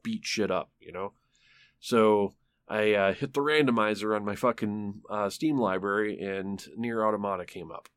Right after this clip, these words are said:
And I said, "You know what? I really have not gone back to this game since the fucking game released." You know? <laughs> I,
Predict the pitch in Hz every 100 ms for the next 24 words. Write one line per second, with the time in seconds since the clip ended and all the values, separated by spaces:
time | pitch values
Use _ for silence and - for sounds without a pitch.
0 | _ _ _ _ _ _ _ _ _ _
1 | - 110 104 104 101 92 - - 107 107
2 | 110 104 101 110 127 127 165 170 _ -
3 | 147 110 95 98 110 135 147 - 117 117
4 | 117 101 110 - _ _ _ _ _ _
5 | _ _ _ _ _ 101 110 107 101 95
6 | - 110 117 117 101 95 101 107 104 95
7 | - - - _ _ _ 98 107 104 98
8 | 113 - 107 101 95 92 98 95 104 156
9 | 90 - - _ _ _ _ _ _ _
10 | - 113 120 127 147 165 - - - -
11 | 190 143 - 110 110